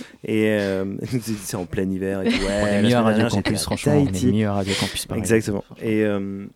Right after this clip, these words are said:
Speaker 2: et en fait, je suis allé voir les, euh, les systèmes, euh, de récifs, euh, coralliens en plongeant, qui sont complètement en danger d'ailleurs, et c'est une ville. C'est vraiment construit comme une ville, comme nous, on construit une ville, tu vois.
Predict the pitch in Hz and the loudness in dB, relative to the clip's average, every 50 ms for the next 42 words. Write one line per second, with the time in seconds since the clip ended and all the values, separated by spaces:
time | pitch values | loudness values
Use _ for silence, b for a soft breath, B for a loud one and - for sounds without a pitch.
0 | _ _ _ _ 127 113 98 98 - - 135 127 - 120 107 104 101 113 117 120 | _ _ _ _ -2 -2 -2 -2 -2 -4 -4 -4 -2 -4 -4 -2 0 2 2 2
1 | 110 104 98 98 95 95 104 107 107 113 113 107 101 - - - - 117 113 113 | 2 2 0 0 -2 -4 -4 -6 -8 -6 -6 -6 -8 -8 -12 -6 -4 -2 -2 0
2 | 107 101 98 98 104 110 110 107 107 - - 110 - - 104 101 101 - 120 104 | 0 0 0 -2 -2 -2 -2 -2 -2 -4 -8 -10 -4 -2 0 0 2 2 2 2
3 | 101 104 113 135 156 - - _ _ _ 117 104 98 110 110 107 104 127 147 170 | 2 2 0 -2 -4 -6 -12 _ _ _ -6 -4 -4 -2 -4 -2 -2 -2 -4 -4
4 | - _ _ _ _ _ _ _ _ _ _ - - 107 107 101 - 101 104 98 | -8 _ _ _ _ _ _ _ _ _ _ -12 -10 -8 -8 -8 -6 -6 -6 -4
5 | - 107 95 92 92 101 95 101 107 110 127 131 120 104 117 139 139 131 - B | -4 -4 -4 -2 -2 0 -2 0 0 0 0 0 0 -2 -4 -6 -10 -12 -18 B
6 | B B B B B B B B B B - 113 101 - - 127 131 135 - - | B B B B B B B B B B -6 -6 -6 -4 -2 -2 -2 -2 -4 -8
7 | - _ _ _ _ _ _ _ _ _ _ - 139 139 127 127 127 120 120 - | -14 _ _ _ _ _ _ _ _ _ _ -6 -4 -4 -2 -2 -4 -4 -6 -10
8 | _ _ _ _ _ _ - - 127 117 110 104 110 110 117 120 123 127 - _ | _ _ _ _ _ _ -6 -2 -2 0 0 0 -2 -2 -2 -2 -4 -8 -10 _
9 | - 151 143 135 - 147 143 139 135 131 123 123 117 131 127 107 - - 127 127 | -8 -6 -6 -4 -4 -4 -2 0 0 0 0 0 -2 -4 -6 -6 -2 -2 0 0
10 | 120 117 117 127 147 175 180 160 135 120 110 - - 127 123 - - - 147 139 | 0 0 0 0 0 2 2 2 0 0 -2 -6 -6 -8 -8 -4 -4 -4 -2 -2
11 | 135 127 131 120 104 - - 110 101 101 107 | -2 -2 -2 -4 -6 -8 -6 -6 -6 -6 -6